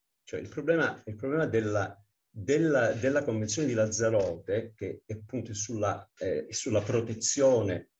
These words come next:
eh, dei minori, eh, dallo sfruttamento e dagli abusi sessuali,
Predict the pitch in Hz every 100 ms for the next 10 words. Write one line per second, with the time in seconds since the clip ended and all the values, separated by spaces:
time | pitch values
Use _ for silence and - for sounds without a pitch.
0 | _ _ - 101 92 92 92 92 123 110
1 | 131 147 117 92 87 - - - 90 85
2 | 76 - - _ _ 104 117 107 110 -
3 | - 113 113 117 151 139 104 101 107 104
4 | 95 104 151 156 - - 117 - 143 123
5 | 101 87 92 120 214